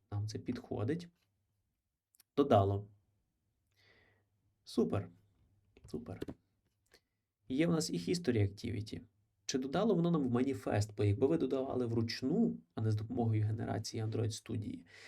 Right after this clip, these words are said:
тоді вам потрібно запам'ятати також, додати її в маніфесті. О,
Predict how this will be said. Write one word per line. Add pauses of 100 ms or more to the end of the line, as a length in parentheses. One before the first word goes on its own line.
(280)
тоді
вам
потрібно
запам'ятати
також, (240)
додати
її
в
маніфесті. (3250)
О,